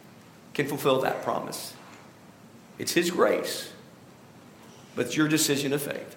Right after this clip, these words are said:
What will you do with Jesus? Will you submit? Will you be like him and say, "Not your, not my will, Father, but yours will be done"?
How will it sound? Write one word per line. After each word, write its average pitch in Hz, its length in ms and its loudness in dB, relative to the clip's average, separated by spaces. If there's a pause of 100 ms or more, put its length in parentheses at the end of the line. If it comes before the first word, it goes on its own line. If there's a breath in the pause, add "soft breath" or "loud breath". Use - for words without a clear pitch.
What 165 280 4
will 220 80 4
you 233 160 4
do 147 600 0
with 139 160 -6
Jesus? - 520 -12 (2000)
Will 135 120 0
you 131 120 4
submit? 127 600 0 (1700)
Will 143 80 2
you 156 120 4 (180)
be 180 140 2
like 170 240 8
him 165 140 4
and 151 80 4
say, 156 240 6
"Not - 500 2
your, 175 300 2
not 156 200 6
my 196 200 6
will, 165 260 4
Father, 135 540 4 (640)
but 131 180 0
yours 135 280 2
will 120 200 -6
be 113 140 -6
done"? - 200 -10